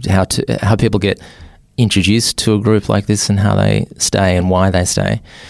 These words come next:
Rose and Mark had just got back from overseas. She's a really smart, curious woman. She speaks French and Spanish, English. Um, he's,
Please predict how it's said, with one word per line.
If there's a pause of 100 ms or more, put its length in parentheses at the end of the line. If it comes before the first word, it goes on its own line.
(260)
Rose
and
Mark
had
just
got
back
from
overseas.
She's
a
really
smart,
curious
woman.
She
speaks
French
and
Spanish,
English. (500)
Um,
he's,